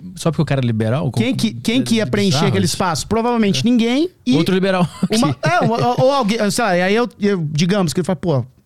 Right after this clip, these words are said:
Speaker 2: os caras não querem vir, então eu vou gravar um podcast sobre
Speaker 1: Flávio
Speaker 2: li-,
Speaker 1: Morgenstern.
Speaker 2: liberalismo." <laughs> É. Aí vai lá, entendeu? É, é uma merda, sabe? É foda. Então, assim,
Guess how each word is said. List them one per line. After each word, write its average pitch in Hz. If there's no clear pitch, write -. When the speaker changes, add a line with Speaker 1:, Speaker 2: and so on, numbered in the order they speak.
Speaker 2:
os -
caras 180
não 196
querem 208
vir, 165
então 208
eu 226
vou 226
gravar 214
um 214
podcast 196
sobre 196
Speaker 1:
Flávio 151
Speaker 2:
li-, 139
Speaker 1:
Morgenstern. 127
Speaker 2:
liberalismo." 208
<laughs> -
É. 233
Aí 403
vai 403
lá, 349
entendeu? 254
É, 262
é 285
uma 339
merda, 311
sabe? 185
É -
foda. 233
Então, 160
assim, 220